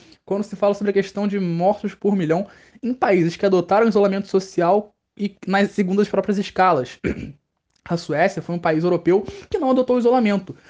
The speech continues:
e o número de mortos por milhão foi absurdamente maior do que em qualquer outro país europeu que tenha adotado essas medidas.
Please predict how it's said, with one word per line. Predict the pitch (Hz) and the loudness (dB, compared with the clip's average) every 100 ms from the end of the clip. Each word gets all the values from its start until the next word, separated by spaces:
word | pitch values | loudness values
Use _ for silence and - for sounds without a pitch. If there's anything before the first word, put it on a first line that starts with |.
| - - | -20 -6
e | 185 | -2
o | 175 | 2
número | 220 214 | 2 0
de | 180 | -2
mortos | 151 175 185 175 | 0 0 -2 -6
por | - 180 | -2 -2
milhão | 156 165 170 - _ _ | 0 -2 -2 -6 _ _
foi | 165 160 - | -2 -2 0
absurdamente | 185 208 220 190 185 202 185 165 180 185 | 0 2 2 -2 -2 -2 0 -2 -4 -6
maior | 170 143 180 190 | -6 -2 0 0
do | 165 | -4
que | - | -6
em | 196 196 | -6 -6
qualquer | 185 - 190 190 220 220 | -6 -2 -2 -2 -4 -2
outro | 214 - | -4 -4
país | 196 170 | -2 0
europeu | 175 202 185 202 | -2 -2 -4 -6
que | 214 _ _ | -6 _ _
tenha | 247 226 226 233 233 - | 0 0 0 -2 -6 -8
adotado | 185 190 202 156 156 170 | -4 -2 0 0 0 -2
essas | 180 | -4
medidas. | 202 190 202 120 - | -4 0 0 -2 -10